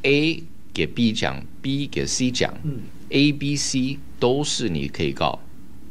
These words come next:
Speaker 1: 所以网站公司的话，理论上是在 A、B、C 里面。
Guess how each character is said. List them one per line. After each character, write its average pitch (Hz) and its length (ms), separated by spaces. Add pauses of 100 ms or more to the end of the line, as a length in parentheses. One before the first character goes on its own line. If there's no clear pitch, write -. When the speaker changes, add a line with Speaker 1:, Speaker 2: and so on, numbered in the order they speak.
(320)
Speaker 1:
所 - 200
以 - 20
网 98 320
站 143 220
公 131 160
司 123 160
的 107 80
话， 98 180
理 80 160
论 101 160
上 110 160
是 98 80
在 95 100
A、 98 160
B、 92 160
C 92 200
里 87 100
面。 - 240